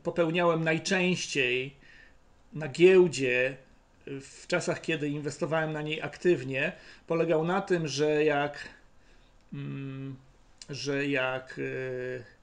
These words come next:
otwierałem jakąś pozycję, dokonywałem jakiejś inwestycji i potem ją zamykałem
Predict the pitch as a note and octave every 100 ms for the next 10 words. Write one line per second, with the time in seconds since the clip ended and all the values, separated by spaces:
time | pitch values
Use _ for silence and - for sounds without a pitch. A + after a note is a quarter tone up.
0 | - - - - _ - - _ _ _
1 | _ D#3+ - E3+ F3 E3+ D#3+ F3 - D#3+
2 | D#3 D#3+ - - C3 C3+ F3+ F3+ - -
3 | - D3+ D#3 C#3+ D#3 D#3 D3 D3+ - D#3
4 | C#3+ - F3 E3 - B2 - - F#3+ F3+
5 | E3+ D#3 D#3 D#3+ D#3 F3+ D#3+ A#2+ A#2